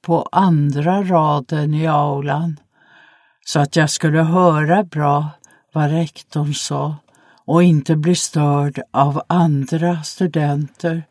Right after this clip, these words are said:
som kanske kände varandra. Utanför satt mammor med barn och njöt av höstsolen och utsikten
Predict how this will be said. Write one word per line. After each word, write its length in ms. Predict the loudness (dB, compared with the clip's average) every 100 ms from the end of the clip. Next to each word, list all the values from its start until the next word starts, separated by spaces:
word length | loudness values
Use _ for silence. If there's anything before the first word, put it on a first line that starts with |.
| _ _ _ -16
som 380 | -8 -2 0 -2
kanske 540 | -2 -2 -2 -4 -6
kände 600 | -4 0 0 -2 -4 -4
varandra. 800 | -2 -2 -2 -4 -4 -6 -8 -8 -12 _ _ _ _ _ _ _ _ _ _ _ _ _ -2
Utanför 800 | 0 0 0 0 0 2 2 2
satt 400 | 0 -2 -2 0
mammor 460 | 0 2 0 0 0
med 240 | 0 -2
barn 540 | -2 -2 0 -2 -6 -6
och 140 | 0 2
njöt 580 | 2 2 0 -2 -4
av 120 | -4 -4
höstsolen 1200 | -4 -6 -6 -12 -10 -4 -4 -4 -6 -6 -6 -8 _ _ _ _ _ _
och 200 | 0 2
utsikten 1200 | 4 4 2 -6 -4 -2 -4 -6 -12 -4 -2 -2